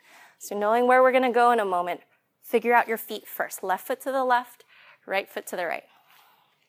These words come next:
We're gonna switch your feet unless you did the other. Did you do the other side first? We'll go the other way. <laughs> Okay. We'll make sure you're even. Good. Relax the shoulders. Seal the outer edge of your right foot down.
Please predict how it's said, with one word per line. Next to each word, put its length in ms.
We're 120
gonna 280
switch 540
your 80
feet 380
unless 340
you 100
did 220
the 140
other. 200
Did 120
you 80
do 100
the 120
other 120
side 300
first? 300
We'll 80
go 80
the 140
other 120
way. 140
<laughs> 40
Okay. 200
We'll 80
make 100
sure 180
you're 100
even. 220
Good. 100
Relax 360
the 80
shoulders. 680
Seal 360
the 160
outer 340
edge 200
of 120
your 120
right 220
foot 260
down. 220